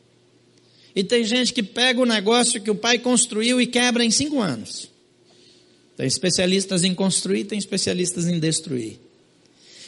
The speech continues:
Deus abençoa aqueles que são generosos. Aqui está dizendo que você é generoso com Deus, com aquilo que Deus te dá. É o filho da batata frita.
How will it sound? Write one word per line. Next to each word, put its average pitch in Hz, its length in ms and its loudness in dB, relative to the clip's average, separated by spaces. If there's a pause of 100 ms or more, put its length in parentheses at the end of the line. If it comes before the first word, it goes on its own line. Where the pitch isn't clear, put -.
Deus 214 540 2
abençoa 147 680 0
aqueles 156 400 -2
que - 80 -8
são 156 280 2
generosos. 131 680 0 (220)
Aqui 185 220 -2
está 220 260 2
dizendo 170 380 0
que 180 80 -8
você 175 220 2
é 175 40 0
generoso 165 640 0
com 151 160 -6
Deus, 160 260 0 (300)
com 240 200 0
aquilo 247 320 2
que 247 120 0
Deus 226 300 2
te 233 160 0
dá. 180 260 0 (260)
É 214 160 2
o 226 260 4 (360)
filho 226 640 2
da 185 160 0
batata 175 420 -2
frita. 151 560 -6